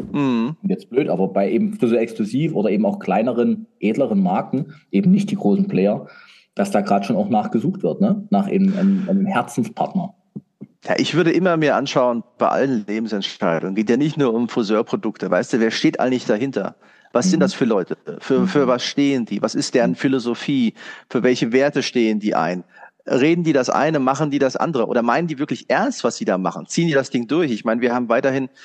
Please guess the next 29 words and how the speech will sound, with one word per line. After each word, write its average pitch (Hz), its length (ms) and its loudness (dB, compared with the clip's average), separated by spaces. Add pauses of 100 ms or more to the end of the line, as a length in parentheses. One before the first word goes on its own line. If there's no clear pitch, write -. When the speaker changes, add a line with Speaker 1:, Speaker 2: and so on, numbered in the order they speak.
(240)
Speaker 1:
äh, 117 240 2
mit 123 200 -6
der - 100 -2
F - 140 -4
P 135 80 2
S 135 220 -2
eine - 100 0
Anwaltskanzlei. 131 640 0
Wir, 131 140 0
wir 127 80 0
prozessieren 143 760 -2
gegen 123 160 0
den 113 120 -2
Graumarkthandel. 101 640 0
Wir 104 100 -2
stehen 143 260 -2
vor 139 200 0
Gericht 143 320 0
gegen 127 140 -2
den 110 120 0
Graumarkthandel. 101 340 2
Wir 113 80 2
machen 131 280 0
Tests, 165 280 0
wir 123 100 0
machen 123 140 2
einen 143 160 0
riesen 196 420 -2
Aufwand. - 440 -2